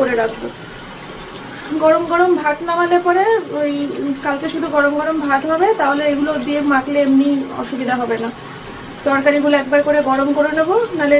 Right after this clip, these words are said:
থালায় সাজিয়ে তারপরে মাইক্রোওভেনে ঢুকিয়ে দেবো, হয়ে যাবে। কালকে একটুখানি রান্নাঘরটা পরিষ্কার করবো। এই জায়গাগুলো কিছুদিন আগেই পরিষ্কার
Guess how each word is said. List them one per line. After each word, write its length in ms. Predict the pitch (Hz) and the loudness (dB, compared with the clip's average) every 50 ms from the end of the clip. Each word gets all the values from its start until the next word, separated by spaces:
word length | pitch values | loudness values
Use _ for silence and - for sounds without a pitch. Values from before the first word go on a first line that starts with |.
| 285 - | 4 2
থালায় 280 | 262 269 262 269 285 277 277 | 0 0 2 2 0 0 0
সাজিয়ে 320 | 285 262 254 277 285 302 285 285 | -2 -2 -2 0 -2 -2 0 0
তারপরে 220 | 262 254 262 285 285 | 0 0 2 2 2
মাইক্রোওভেনে 500 | 269 254 247 - 269 277 269 285 294 285 262 | 2 2 0 0 -2 -2 0 0 0 0 -2
ঢুকিয়ে 220 | 262 277 277 285 311 | -2 -4 -4 -4 -4
দেবো, 120 | 320 330 330 294 | -4 -4 -2 0
হয়ে 140 | 269 233 220 - | 0 0 -2 -2
যাবে। 180 | - - - 233 - 131 - - - - - - - - - - - - - - - - - - - - - - | -6 -8 -8 -10 -10 -12 -14 -14 -14 -16 -16 -16 -16 -16 -16 -16 -16 -16 -16 -16 -16 -16 -16 -16 -16 -16 -4 2
কালকে 240 | 311 294 302 311 330 | 4 4 4 4 0
একটুখানি 380 | 330 311 - 349 - 349 339 349 | -4 -6 -6 -4 -2 -2 -2 0
রান্নাঘরটা 520 | 349 330 311 302 302 311 311 320 311 320 349 339 | 0 0 0 0 0 0 0 0 0 0 -2 -2
পরিষ্কার 260 | 302 294 - 339 339 330 320 | -2 -4 -2 -2 -2 0 0
করবো। 200 | 302 285 254 262 254 269 | -2 -2 -2 -4 -4 -4
এই 60 | 285 - 311 | -2 -2 0
জায়গাগুলো 380 | 311 311 320 320 330 349 330 339 - - | 0 0 0 0 2 2 2 0 0 0
কিছুদিন 340 | 330 339 349 349 370 370 370 359 | 2 2 4 4 4 2 2 2
আগেই 200 | 339 349 370 359 349 330 | 2 2 2 2 4 2
পরিষ্কার 300 | 311 311 - - 330 | 0 0 0 0 0